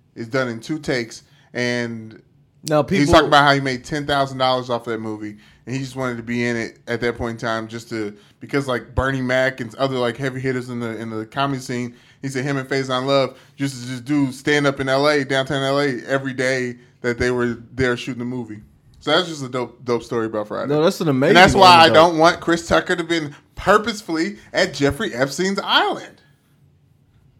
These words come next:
Speaker 1: I don't want it.
Speaker 2: Again, he was taken. He was like, "Hey, you wanna go to this island?" "Yeah, man, I'm down for islands."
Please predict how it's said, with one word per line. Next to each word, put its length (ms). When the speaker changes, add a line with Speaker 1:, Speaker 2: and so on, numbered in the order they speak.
Speaker 1:
I 120
don't 180
want 240
it. 280
Speaker 2:
Again, 560
he 180
was 220
taken. 560
He 80
was 80
like, 160
"Hey, 80
you 200
wanna 120
go 180
to 140
this 120
island?" 440
"Yeah, 180
man, 260
I'm 100
down 300
for 140
islands." 560